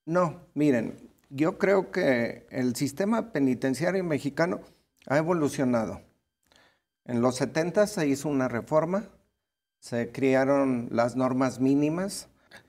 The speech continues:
la readaptación, y nos dicen que ahora ya no hay readaptación, que es reinserción,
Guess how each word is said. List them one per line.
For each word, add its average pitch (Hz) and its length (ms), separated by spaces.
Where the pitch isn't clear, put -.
la 123 180
readaptación, 131 1080
y 127 100
nos 123 200
dicen 139 360
que 123 560
ahora 143 320
ya 139 160
no 139 140
hay 139 180
readaptación, 135 840
que 185 100
es 147 100
reinserción, 165 920